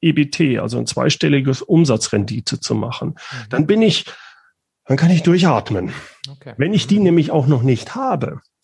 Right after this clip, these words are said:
Speaker 1: fällt es mir viel schwerer zu sagen, so, jetzt, äh, ich, ich habe jetzt verstanden, ich arbeite zu viel im, ich muss mehr am Unternehmen, das heißt, ich brauche jetzt einen Mitarbeiter. Aber das muss ein guter sein. Ja, gute Mitarbeiter kosten Geld.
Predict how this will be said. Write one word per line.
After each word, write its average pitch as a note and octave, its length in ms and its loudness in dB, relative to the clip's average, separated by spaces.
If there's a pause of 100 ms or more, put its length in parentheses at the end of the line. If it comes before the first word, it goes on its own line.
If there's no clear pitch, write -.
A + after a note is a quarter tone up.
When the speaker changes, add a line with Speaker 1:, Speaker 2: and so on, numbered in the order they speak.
(800)
Speaker 1:
fällt D3 280 2
es - 140 0
mir C3 140 4
viel G#3 240 0
schwerer D#3 520 0
zu - 160 -4
sagen, C3 240 2
so, C#3+ 180 2
jetzt, - 460 -4
äh, A2+ 260 -2 (160)
ich, A#2+ 220 -8
ich B2 180 -4
habe D3 140 -2
jetzt - 140 -2
verstanden, D#3 560 0
ich - 180 0
arbeite C3+ 240 0
zu - 140 -4
viel B2+ 280 -2
im, F#3+ 160 2
ich F3+ 140 -2
muss C#3+ 160 2
mehr B2 160 0
am C#3+ 160 -2
Unternehmen, E3 480 2 (160)
das C#3 160 0
heißt, D#3 200 0
ich D#3+ 100 -10
brauche D#3 280 -2
jetzt C#3 140 -4
einen D3+ 100 4
Mitarbeiter. A2+ 640 -4 (180)
Aber C3+ 120 2
das D3+ 160 4
muss F3+ 200 4
ein F3+ 100 0
guter E3+ 300 0
sein. G2+ 340 -4 (200)
Ja, C#3 100 2
gute F3 260 2
Mitarbeiter D#3+ 520 0
kosten - 420 -4
Geld. E2 320 -2